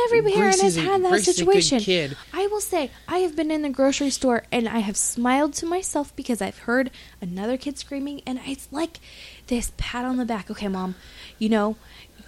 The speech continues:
Speaker 1: you're not alone. You're not the only one who
Speaker 2: Right.
Speaker 1: has ever had a screaming kid."
Speaker 2: Right,
Speaker 1: But
Speaker 2: right.
Speaker 1: it, it just makes me feel better that I'm not the only one. And I
Speaker 2: Yeah.
Speaker 1: think maybe that's how it is with parenting.
Speaker 2: Yeah.
Speaker 1: It's nice to know that you're not the only one going through bedtime
Speaker 2: Yeah.
Speaker 1: woes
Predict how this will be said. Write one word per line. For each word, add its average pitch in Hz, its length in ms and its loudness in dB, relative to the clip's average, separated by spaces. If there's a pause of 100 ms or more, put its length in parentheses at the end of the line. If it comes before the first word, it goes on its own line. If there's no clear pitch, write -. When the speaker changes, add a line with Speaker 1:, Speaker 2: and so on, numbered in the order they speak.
(140)
Speaker 1:
you're 202 180 6
not 214 220 6
alone. 185 340 6
You're 185 140 -2
not 202 180 -2
the - 140 -10
only 285 260 4
one 320 300 4
who 269 80 4
Speaker 2:
Right. 269 160 6
Speaker 1:
has 214 160 2 (100)
ever 302 220 4
had 269 160 2
a 247 40 -2
screaming 240 440 -2
kid." 208 400 -2
Speaker 2:
Right, 110 260 -6 (180)
Speaker 1:
But 120 180 -4
Speaker 2:
right. 320 120 4
Speaker 1:
it, 320 60 4
it 294 80 0
just 311 160 0
makes 302 240 -4
me 285 120 -2
feel 247 200 0
better 254 260 2
that 214 220 -4 (160)
I'm 170 200 -10
not 175 440 -2
the 220 160 -4
only 180 380 -2
one. 180 520 -6
And 226 80 0
I 302 60 0
Speaker 2:
Yeah. 311 60 -4
Speaker 1:
think 480 180 0
maybe 480 300 -2
that's 427 200 -10 (720)
how 220 180 -4
it 262 80 -2
is 302 100 -4
with 208 160 -6
parenting. 180 680 -4
Speaker 2:
Yeah. 107 120 -10
Speaker 1:
It's 226 260 -2
nice 190 300 -4
to 247 100 -6
know 247 180 0
that 214 160 -2
you're 190 80 -6
not 190 220 -6
the 185 160 -6
only 202 500 -2
one 208 300 -2
going 190 280 -4
through 180 280 -8
bedtime 185 560 -8
Speaker 2:
Yeah. 107 180 -6
Speaker 1:
woes 156 560 -8